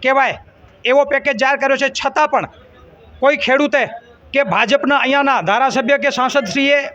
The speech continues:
કોઈ અવાજ પણ ઉઠાવ્યો નથી. કચ્છના જનતા અને કચ્છના ખેડૂતો માટે ત્યારે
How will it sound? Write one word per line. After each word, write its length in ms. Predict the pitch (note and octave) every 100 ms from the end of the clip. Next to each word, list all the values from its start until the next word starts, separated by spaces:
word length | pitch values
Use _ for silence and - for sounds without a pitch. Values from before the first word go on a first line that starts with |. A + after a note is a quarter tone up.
| - -
કોઈ 160 | B3+ C4+
અવાજ 360 | A#3+ C4 C#4
પણ 100 | A#3
ઉઠાવ્યો 380 | C4+ B3+ A#3+ C#4
નથી. 200 | C#4 B3+
કચ્છના 400 | C#4+ A#3+ A#3 C4+
જનતા 320 | G#3+ B3 C4
અને 120 | C4+ C4+
કચ્છના 360 | - - C4+
ખેડૂતો 320 | - A#3 C4
માટે 280 | C#4 B3 F#3+ - - - - -
ત્યારે 280 | B3+ D4